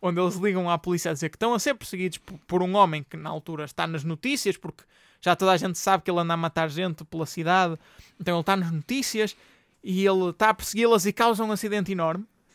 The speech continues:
Então eles ligam para a polícia a dizer, "Nós estamos a ser perseguidos, por favor ajudem-nos." E eles dizem, "Não, não, porque nós estamos a responder a um acidente enorme que acon-, <laughs> que acabou de acontecer."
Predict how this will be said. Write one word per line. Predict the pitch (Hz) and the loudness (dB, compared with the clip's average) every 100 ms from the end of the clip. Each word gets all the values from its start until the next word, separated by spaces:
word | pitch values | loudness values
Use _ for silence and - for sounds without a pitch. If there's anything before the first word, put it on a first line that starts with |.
| _ | _
Então | 180 233 | 2 4
eles | 214 | 6
ligam | 269 254 | 4 4
para | 247 | 4
a | |
polícia | 240 240 240 | 4 2 2
a | |
dizer, | 202 208 | 2 2
"Nós | 175 240 | 2 0
estamos | 254 240 | 0 -6
a | |
ser | 220 | -6
perseguidos, | 226 - 196 196 | -8 -6 -6 -6
por | - | -10
favor | 196 202 | -4 0
ajudem-nos." | 190 160 151 170 202 | 0 -2 -4 -4 0
E | |
eles | 262 | 2
dizem, | 220 196 185 | 2 0 -4
"Não, | 254 302 | 2 2
não, | 214 190 | 4 0
porque | 214 - | -4 0
nós | 254 | 0
estamos | 262 254 | 2 2
a | 254 | 2
responder | - 247 247 262 | 0 -2 4 4
a | |
um | 262 285 | 4 0
acidente | - 262 240 285 247 | 0 -2 0 0 0
enorme | 247 262 294 294 | 4 4 4 -2
que | |
acon-, | 277 285 | -6 -2
<laughs> | 285 - 208 - | 2 4 4 6
que | |
acabou | 226 262 - | 6 6 6
de | 262 | 2
acontecer." | 247 240 - 233 247 | 0 -6 -2 4 4